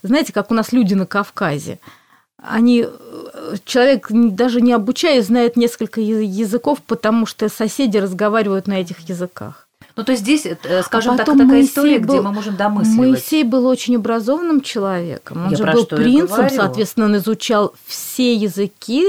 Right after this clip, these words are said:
Speaker 1: э, народов, которые населяли е-, страну, в которой он, возможно, когда-нибудь мог бы и править.
Speaker 2: Мгм.
Speaker 1: Поэтому вот, поэтому Бог и избирает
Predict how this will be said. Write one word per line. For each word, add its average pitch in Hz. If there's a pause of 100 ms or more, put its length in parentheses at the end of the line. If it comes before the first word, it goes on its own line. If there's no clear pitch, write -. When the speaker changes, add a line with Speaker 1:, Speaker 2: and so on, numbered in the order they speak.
(100)
Speaker 1:
э, 190
народов, 202
которые 196
населяли 208
е-, 185
страну, 180
в -
которой 190
он, 190
возможно, 180
когда-нибудь 180
мог 196
бы 226
и -
править. 247
Speaker 2:
Мгм. 156 (680)
Speaker 1:
Поэтому 185
вот, 190
поэтому 208
Бог 233
и 240
избирает 247